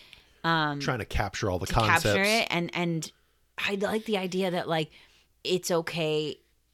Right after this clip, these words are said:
Speaker 1: to have it be this poetic thing that we have to interpret, but also when you're setting something up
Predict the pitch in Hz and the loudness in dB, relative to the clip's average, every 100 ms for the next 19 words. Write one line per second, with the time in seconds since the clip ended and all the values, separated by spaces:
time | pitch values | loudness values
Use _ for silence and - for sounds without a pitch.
0 | - 175 151 147 156 156 170 165 151 151 | -10 -6 2 4 4 0 -4 -6 -4 -2
1 | - - 151 151 147 - 165 151 147 143 | 2 2 4 2 0 -4 -4 -4 -4 -6
2 | 151 151 147 147 151 147 139 - 143 180 | -6 -2 -2 -2 -6 -8 -10 -10 -4 -2
3 | 180 160 147 147 - 147 147 147 143 - | 0 0 0 0 -2 -4 -4 -6 -8 -2
4 | 185 202 190 170 160 156 156 | -2 0 -4 -6 -6 -6 -6